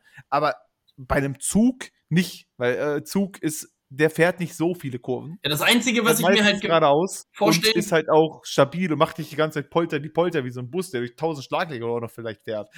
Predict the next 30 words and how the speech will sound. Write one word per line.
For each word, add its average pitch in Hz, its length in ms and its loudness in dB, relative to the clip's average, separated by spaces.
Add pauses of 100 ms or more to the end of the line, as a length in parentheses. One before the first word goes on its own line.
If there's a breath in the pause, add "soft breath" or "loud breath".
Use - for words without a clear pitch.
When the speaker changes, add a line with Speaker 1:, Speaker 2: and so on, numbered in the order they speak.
(180 loud breath)
Speaker 1:
Aber 135 160 0
so 131 140 0
ein 127 60 -4
Zug 175 320 -2
ist 143 160 -8
ja 139 60 0
meistens 139 520 -6 (260 soft breath)
relativ 165 480 -2
gerade, 160 440 0 (200 loud breath)
relativ 175 500 4
kurvenarm 180 800 -2 (200 loud breath)
und, 165 300 0
äh, 156 360 4
wenig 175 560 -6 (100)
Geholper 143 680 -4 (120)
dabei. 110 220 -6
Speaker 2:
Ja, 143 220 0
ja, 151 180 4
das 185 140 0
Speaker 1:
So, 180 100 -2
Speaker 2:
Einzige, 208 260 0
was 196 80 0
ich 208 80 0
Speaker 1:
aber 214 40 2
Speaker 2:
mir 208 80 4
halt 196 100 2
wirklich 196 260 -4
vorstellen 202 400 0
könnte, 208 320 2
ist, 208 300 -2